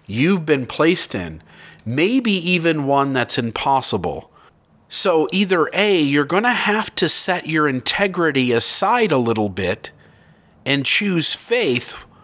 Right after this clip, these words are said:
when there's a decision, as Elder Holland suggests, or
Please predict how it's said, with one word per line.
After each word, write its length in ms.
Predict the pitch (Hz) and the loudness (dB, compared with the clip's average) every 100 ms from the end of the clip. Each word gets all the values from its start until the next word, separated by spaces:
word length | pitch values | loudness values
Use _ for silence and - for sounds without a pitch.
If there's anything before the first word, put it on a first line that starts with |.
| _ | _
when 320 | - 135 175 180 | -6 -2 2 2
there's 280 | 170 147 | 2 2
a 80 | 151 | 0
decision, 840 | 131 135 - 196 170 104 82 120 - - - - - - | 2 2 2 2 0 0 -2 -8 -14 -20 -20 -20 -10 -2
as 140 | 120 | 0
Elder 240 | 139 131 | 2 2
Holland 420 | - 147 151 135 120 | 0 0 2 2 0
suggests, 800 | - 104 98 92 160 - - - - - - - - _ _ | 0 0 0 0 0 -2 -2 -10 -20 -20 -20 -20 -20 _ _
or 720 | - 269 247 160 175 269 - | 0 2 2 4 2 0 -4